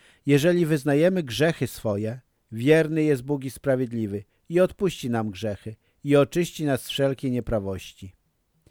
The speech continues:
Jeśli mówimy, że nie zgrzeszyliśmy,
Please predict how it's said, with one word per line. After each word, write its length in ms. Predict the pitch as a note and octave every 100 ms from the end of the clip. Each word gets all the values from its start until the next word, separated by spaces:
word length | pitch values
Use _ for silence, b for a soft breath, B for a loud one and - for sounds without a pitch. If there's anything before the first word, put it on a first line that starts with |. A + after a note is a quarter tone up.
| b b b b
Jeśli 320 | D#3 D3 D#3+
mówimy, 440 | D#3 D3 G#3 G3+
że 140 | D3 D3+
nie 180 | D3+
zgrzeszyliśmy, 920 | D#3 C#3+ C#3 - E3+ D#3 - A2 A#2